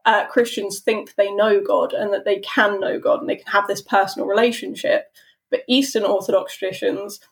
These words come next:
think they can only know, like, two percent of God. They won't have such an issue with this kind of, or reconciling, tussling with this idea of God's justice.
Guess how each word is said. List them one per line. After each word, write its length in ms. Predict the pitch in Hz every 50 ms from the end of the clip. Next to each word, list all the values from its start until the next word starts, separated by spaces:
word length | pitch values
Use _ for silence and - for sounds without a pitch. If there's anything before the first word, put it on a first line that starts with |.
| _ _ _ _ _
think 240 | 233 226 - -
they 160 | - 226 214 220
can 180 | - 240 208
only 360 | - 220 220 214 214 208 202
know, 180 | 208 208 202 202
like, 320 | 196 190 196 - - -
two 320 | - - - - 226 214 214
percent 420 | - 196 208 - 208 196 196 -
of 160 | - 180 -
God. 320 | - 208 - - - - - - _ _ _ _ _ _ _ _ _ _ _ _
They 280 | 226 214 233 254 285 285
won't 260 | 269 247 226 214 220 220
have 180 | 226 214 202 -
such 300 | - 214 - - - -
an 120 | - -
issue 460 | - 254 254 - - - 196 185 185
with 160 | 190 190 190
this 180 | 196 196 196 -
kind 300 | - - 202 196 196 190
of, 100 | 190 185
or 280 | 190 202 190 185 - -
reconciling, 960 | 220 220 220 - - 202 202 202 - - 208 196 196 190 185 180 185 185 190 -
tussling 520 | - - 233 226 - - - 196 185 180
with 120 | 190 185
this 160 | 190 190 - -
idea 380 | 196 190 190 185 190 185 185
of 280 | 185 185 190 190 - - _ _ _ _ _ _
God's 280 | - 202 190 190 - -
justice. 880 | - - 294 - - - - - - - - - - - - - -